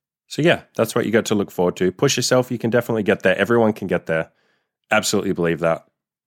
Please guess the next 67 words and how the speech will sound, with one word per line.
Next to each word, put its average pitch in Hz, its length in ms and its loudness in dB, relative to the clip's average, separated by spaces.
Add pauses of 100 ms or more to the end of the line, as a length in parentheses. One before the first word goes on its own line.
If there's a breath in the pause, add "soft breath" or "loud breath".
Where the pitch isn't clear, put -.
If 113 160 0
I 110 100 4
can 98 160 -4
do 87 160 2
it, 85 100 0
I 87 60 2
was 95 120 0
a 101 40 -4
fucking 90 400 -4
retard 87 500 0
loser 85 460 0 (140)
who - 100 -6
didn't 95 240 0
think 101 200 0
he 95 100 0
belonged. 85 500 0
I 87 80 -10
think 110 220 -2
that's 101 180 0
been 90 180 -2
clear 90 300 0
over 85 100 0
the 87 80 -2
last, 87 280 0
like, - 180 -8
eight 90 220 -2
podcasts. 87 500 -2 (380 soft breath)
I 101 60 2
really 98 420 2
didn't 90 240 0
think 95 240 -4
I 87 180 0
ever 92 240 0
deserved 87 440 -2
to 87 60 -6
get 80 160 -6
laid. 101 240 2 (200 loud breath)
I 95 100 -2
never 104 340 2
thought 98 260 -2
I 90 80 0
would 87 180 -6
get 87 160 -4
to 87 100 -6
this 82 160 -10
point. 90 260 -6
I 101 60 -2
didn't 101 200 0
think 95 140 -6
I'd 85 140 -6
get - 160 -6
anywhere 82 240 -4
close - 300 -6
to 95 80 -12
this 92 180 -8
point. 104 260 -4 (220 soft breath)
I 123 100 -2
thought 139 200 4
if 127 100 -2
I 120 60 6
had 110 100 2
a 92 40 -2
girlfriend 95 440 -2
who's 85 180 -6
nice 87 300 -4
to - 100 -8
me, 123 200 -6